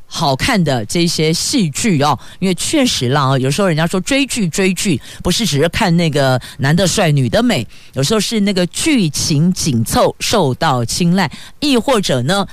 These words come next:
这部剧有它的历史意义哦，可能我们等于也是在看一部历史大剧，也可以从中了解一些脉络，亦或者从剧情当中可以学习到一些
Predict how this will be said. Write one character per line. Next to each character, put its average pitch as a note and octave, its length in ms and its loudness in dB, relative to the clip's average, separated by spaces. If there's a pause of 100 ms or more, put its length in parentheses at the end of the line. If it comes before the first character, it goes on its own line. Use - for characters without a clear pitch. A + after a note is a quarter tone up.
这 D4 160 0
部 A#3 80 -2
剧 C4 220 0
有 D3+ 160 0
它 G#3+ 160 0
的 F3+ 240 0
历 C4 260 0
史 B2+ 320 -4 (120)
意 A#3+ 140 2
义 F#3+ 240 0
哦， B2+ 140 -2
可 A#2+ 140 -4
能 D3+ 220 0
我 B2+ 100 -2
们 C3 100 0
等 D3 140 0
于 C#3 60 2
也 C3 80 2
是 - 120 -6
在 C#3+ 160 0
看 C#3 220 0
一 B2 60 0
部 D#3 180 -2 (160)
历 G3 220 2
史 A#2+ 260 -2
大 D3 240 0
剧， C3 180 -2
也 A#2+ 140 0
可 F3 160 -2
以 G#3+ 100 4
从 D#3 220 0
中 F3+ 180 2
了 C#3+ 240 2
解 A#2+ 200 -2
一 C#3 80 0
些 E3+ 200 0 (160)
脉 A#3 340 2
络， F#3 200 2 (220)
亦 D4 200 2
或 F#3 280 0
者 C3+ 200 -2 (280)
从 G3 340 0 (120)
剧 C4+ 180 -2
情 F#3 160 0
当 G3 200 2
中 G3+ 200 0
可 F#3+ 120 -2
以 D3+ 60 2
学 C#3 260 -2
习 D#3+ 200 0
到 F3 180 2
一 F3 60 2
些 F3+ 200 0